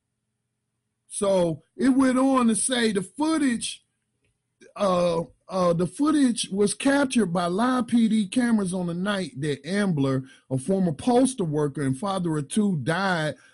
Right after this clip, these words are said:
following a twenty-two minute car chase by Williamson County deputies. Ambler's death and the questions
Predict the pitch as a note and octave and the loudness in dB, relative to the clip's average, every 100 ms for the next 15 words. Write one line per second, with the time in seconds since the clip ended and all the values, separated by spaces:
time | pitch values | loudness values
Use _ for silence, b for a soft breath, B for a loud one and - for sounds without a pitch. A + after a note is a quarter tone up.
0 | b - G#3 A3 G#3+ F#3 F3+ - A#3+ A#3 | b -2 2 4 4 2 0 2 4 4
1 | A#3 A3 G3+ F#3+ F#3 A#3 G#3 F#3 G3 F3 | 4 4 4 0 -2 0 0 -2 -2 -2
2 | D#3 E3 D#3+ F3+ F#3 E3+ - D#3+ F3 D#3+ | -2 -4 -2 0 0 -2 -4 -6 -6 -6
3 | D3+ D3+ - C3 G#3+ F3+ C#3+ G#2+ - b | -6 -8 -8 -4 -2 -2 -4 -4 -6 b
4 | b b G3+ A#3 G#3 G3 D3 C3 G#3 G#3 | b b 0 4 4 2 0 0 0 0
5 | F3+ E3 D#3 A3+ A3 A3+ - F3+ D#3 D3+ | 0 -2 -2 -2 0 0 -2 -4 -2 -2
6 | C3+ | -4